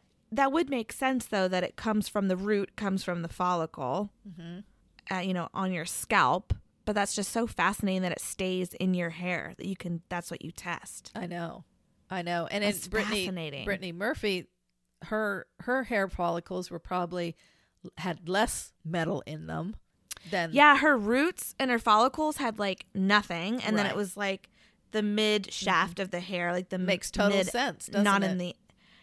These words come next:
Speaker 1: yeah.
Speaker 2: Makes total
Speaker 1: Mm-hmm.
Speaker 2: sense.
Speaker 1: It's, it's just very fascinating how, and that, I guess that would make sense why the nails create something too.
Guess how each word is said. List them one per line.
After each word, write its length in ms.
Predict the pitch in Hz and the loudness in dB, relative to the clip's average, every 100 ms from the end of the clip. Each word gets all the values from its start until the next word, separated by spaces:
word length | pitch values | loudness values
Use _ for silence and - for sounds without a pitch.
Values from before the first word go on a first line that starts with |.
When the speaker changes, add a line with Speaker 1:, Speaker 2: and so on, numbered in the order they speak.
| - | -2
Speaker 1:
yeah. 340 | 220 220 160 - | 4 4 2 -4
Speaker 2:
Makes 240 | 185 - 208 | -10 -6 -2
total 320 | 208 220 220 | 0 2 0
Speaker 1:
Mm-hmm. 60 | 285 | -2
Speaker 2:
sense. 260 | 160 139 | -6 -6
Speaker 1:
It's, 260 | 220 - - - _ _ - | -6 -8 -12 -20 _ _ -6
it's 220 | 220 - | -6 -4
just 220 | 226 - 185 | -8 -8 -6
very 320 | 185 190 180 | -2 -2 -2
fascinating 580 | 185 202 - 196 180 190 | -4 -4 -4 -4 -4 -4
how, 120 | 185 - - - | -6 -8 -14 -2
and 140 | 254 | 2
that, 100 | 285 | 4
I 60 | 302 | 4
guess 180 | 330 381 | 2 0
that 100 | 453 | -2
would 100 | 311 | -2
make 200 | 277 - | -4 -6
sense 360 | 262 254 - | -6 -6 -8
why 400 | 220 208 202 202 - _ _ _ _ | -6 -4 -4 -6 -10 _ _ _ _
the 100 | 196 | -4
nails 720 | 190 180 202 262 196 180 196 - | -2 0 0 2 2 0 -4 -10
create 440 | - 185 180 - | -8 -6 -4 -6
something 460 | 190 175 - 170 170 | -8 -8 -8 -10 -8
too. 500 | - 247 - - | -2 -2 -2 -8